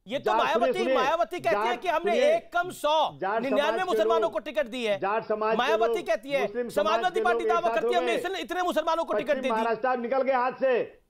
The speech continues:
Speaker 2: बीजे-, कह रहे हैं, सुनिए, जाट समाज के लोग कह रहे हैं, "बीजेपी का हुक्का पानी बंद करो।" वहां पर मुस्लिम समाज, जाट समाज, सब समाज के लोग, किसान सब एक साथ हैं। बीजेपी की वहां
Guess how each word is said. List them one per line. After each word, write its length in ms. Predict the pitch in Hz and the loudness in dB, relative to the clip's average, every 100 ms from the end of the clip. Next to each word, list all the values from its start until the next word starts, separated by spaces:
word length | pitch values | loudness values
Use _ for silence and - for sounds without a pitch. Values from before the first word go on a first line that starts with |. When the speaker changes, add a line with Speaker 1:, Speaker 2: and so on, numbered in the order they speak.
| _ | _
Speaker 2:
बीजे-, 440 | 131 175 214 247 196 | -4 -2 0 -2 0
कह 100 | 233 | 0
रहे 120 | 254 | 0
हैं, 140 | 262 | -4
सुनिए, 800 | - _ _ 208 247 262 220 - _ - | -10 _ _ 0 2 2 0 -6 _ -16
जाट 340 | 131 185 220 | -2 2 2
समाज 300 | 214 208 220 202 | 0 0 0 2
के 80 | |
लोग 160 | 233 220 | 2 4
कह 100 | 226 | 2
रहे 100 | 240 | 2
हैं, 180 | 247 175 | 0 0
"बीजेपी 440 | 202 202 214 240 | 0 2 0 0
का 120 | 240 | 0
हुक्का 320 | 220 185 - 233 | 0 0 0 0
पानी 320 | 226 226 233 | 0 0 0
बंद 260 | 220 226 | 0 0
करो।" 440 | 233 240 226 - - _ 165 | 2 4 4 2 -8 _ -4
वहां 280 | 185 214 | 0 0
पर 200 | 226 240 | 2 0
मुस्लिम 420 | 226 202 196 240 202 | 2 0 0 0 0
समाज, 420 | 208 233 233 170 | 0 2 0 2
जाट 220 | 202 220 | 0 0
समाज, 400 | 220 208 220 233 233 - - | 0 0 2 0 -2 -16 -2
सब 160 | 254 240 | -2 0
समाज 380 | 233 226 240 | 0 2 0
के 120 | 233 226 | 2 4
लोग, 280 | 254 254 | 4 2
किसान 580 | - _ - 202 233 254 | -6 _ -10 -2 0 0
सब 160 | 233 226 | 0 2
एक 140 | 240 | 2
साथ 200 | 240 226 | 4 0
हैं। 420 | 220 220 160 - _ | 2 0 0 -8 _
बीजेपी 340 | 123 170 202 208 | -4 0 0 0
की 100 | 226 | 0
वहां 440 | 220 240 214 - | 0 0 -4 -12